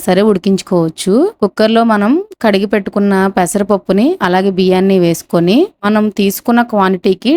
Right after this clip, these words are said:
డబల్ క్వాంటిటీలో వాటర్ తీసుకోవాలండి. నేను ఒక కప్పు తీసుకున్నాను కాబట్టి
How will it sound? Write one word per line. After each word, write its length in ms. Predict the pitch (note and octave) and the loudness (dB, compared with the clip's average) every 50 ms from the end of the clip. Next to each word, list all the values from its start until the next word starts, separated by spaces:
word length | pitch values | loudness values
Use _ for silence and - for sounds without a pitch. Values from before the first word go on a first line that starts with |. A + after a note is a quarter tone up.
| C4+ A3 G3 | 0 0 -2
డబల్ 240 | F3+ E3+ G3+ A#3 B3 - | 0 0 0 -2 0 0
క్వాంటిటీలో 460 | B3+ A#3 G#3+ G3+ F3 - F#3+ G#3 A3 A3 G#3 | 0 2 2 0 0 0 2 2 2 2 2
వాటర్ 260 | F#3+ F3+ F3 F#3+ F3+ - | 0 0 -2 -2 -2 -2
తీసుకోవాలండి. 600 | G3 F#3 - - - F#3 F3 E3+ E3+ E3+ F3 F#3+ A3+ A#3+ | -2 -4 -4 -2 -2 0 2 2 2 2 2 2 2 2
నేను 160 | A#3 A3 G#3+ F#3+ F3 | 2 2 2 2 2
ఒక 120 | F3 G3+ G3 - | 0 -2 -2 -2
కప్పు 200 | G3+ - - A#3 A3+ B3 | -2 -2 -4 -2 -2 -2
తీసుకున్నాను 480 | A3+ - - - G#3 G3 F#3+ F#3+ F#3+ F3+ F#3 | -2 -2 -2 -2 -2 0 2 2 2 2 0
కాబట్టి 380 | F3 E3 F3 E3+ E3+ - - | 0 0 0 -2 -2 -2 -4